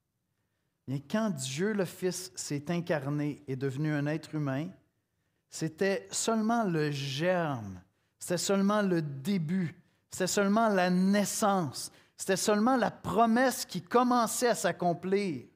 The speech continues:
Voyez-vous, la fête la plus importante pour les chrétiens, c'est pas Noël, c'est Pâques.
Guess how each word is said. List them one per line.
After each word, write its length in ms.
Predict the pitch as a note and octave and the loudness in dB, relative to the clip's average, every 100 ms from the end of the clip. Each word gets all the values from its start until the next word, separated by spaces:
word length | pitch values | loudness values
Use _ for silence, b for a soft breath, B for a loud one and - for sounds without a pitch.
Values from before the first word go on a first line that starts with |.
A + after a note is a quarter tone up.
| _ _ _ _ _ _ - | _ _ _ _ _ _ 0
Voyez-vous, 240 | F3+ G3+ | 2 4
la 100 | C#4 | 4
fête 340 | F#3+ C4+ D4+ D4+ | 4 4 4 2
la 100 | G#3 | -2
plus 340 | - F#3 F3 | 2 0 2
importante 540 | G3 F#3+ E3 - B3 - | 0 0 -2 0 0 0
pour 120 | F3 | 0
les 120 | F3 | -2
chrétiens, 420 | E3+ E3+ A3 A3+ B B - | -2 -4 -2 -2 B B -8
c'est 160 | - | -2
pas 160 | - B3 | 2 4
Noël, 320 | A3 A3+ A#3 | 6 6 4
c'est 140 | - F3 | 0 2
Pâques. 520 | A3+ G3 D#3 - | 4 4 0 -10